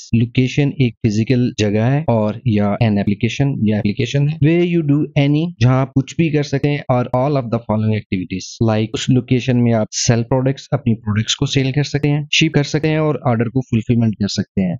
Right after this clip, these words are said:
और stock inventory, inventory मेंटेन कर सकते हैं। अब हम चलेंगे अपने store की तरफ। हम settings में जाएंगे, Settings से हम चलेंगे locations में। ये है जिसका location का इंटरफेस। कह रहा है कि "You are using two out of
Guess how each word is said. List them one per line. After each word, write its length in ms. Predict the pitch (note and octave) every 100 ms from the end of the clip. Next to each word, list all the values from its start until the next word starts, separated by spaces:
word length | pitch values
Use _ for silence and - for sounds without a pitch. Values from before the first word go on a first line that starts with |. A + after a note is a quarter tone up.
| -
और 120 | A#2+
stock 360 | A#2 - A2+ A#2+
inventory, 460 | A2+ G#2 G2 - F#2+ A#2+
inventory 460 | A#2+ B2 A#2 A2+
मेंटेन 320 | G#2 F#2+ G2
कर 140 | F#2+ G2
सकते 260 | - G2
हैं। 100 | - - _ _ A#2+
अब 120 | B2
हम 120 | A#2
चलेंगे 560 | - A2 A2+ A2 G#2+ - -
अपने 420 | A2+ - G#2+ G2+ - _ -
store 380 | - B2 A2
की 140 | G#2+ F#2+
तरफ। 260 | - F#2 - G#2+
हम 100 | G2+
settings 580 | - G#2+ - A2 A2+ B2
में 140 | B2+
जाएंगे, 420 | B2 B2 B2 B2+ B2+ -
Settings 640 | - B2 A2+ A#2+ A#2+ -
से 100 | A#2
हम 200 | A2 A2
चलेंगे 460 | G2+ G#2 G#2 G#2 G#2
locations 760 | G2+ G2 - G#2+ - G#2+ G2 -
में। 120 | F#3+ - B2+
ये 160 | C3
है 160 | A#2 A2
जिसका 320 | A2 - A2+
location 580 | G2+ G2 - G#2+ - G2+
का 120 | G#2
इंटरफेस। 680 | G2+ F#2 F#2 G2 F#2 - - -
कह 120 | C3+
रहा 120 | C3+ C#3
है 80 |
कि 340 | C#3+ C#3 B2 B2+
"You 100 | C3
are 100 | C3
using 360 | B2 A#2+ B2+ B2+ -
two 180 | C#3+ D3 - -
out 160 | A#2 B2+
of 160 | A#2+